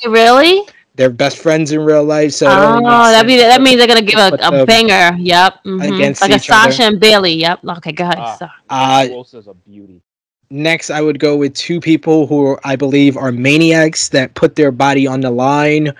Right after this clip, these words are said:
Speaker 2: way too much. One gets injured a lot.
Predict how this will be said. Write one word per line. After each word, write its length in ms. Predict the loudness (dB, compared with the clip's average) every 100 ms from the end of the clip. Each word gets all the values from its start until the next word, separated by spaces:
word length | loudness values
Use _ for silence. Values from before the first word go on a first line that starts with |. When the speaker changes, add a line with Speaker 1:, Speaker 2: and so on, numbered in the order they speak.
| _
Speaker 2:
way 240 | 0 2 2
too 220 | 2 -2
much. 480 | 0 0 -2 -4 -12 -18 -20 _
One 260 | -2 0 2
gets 220 | -2 0
injured 340 | -2 2 2
a 60 | 2
lot. 420 | 0 -4 -6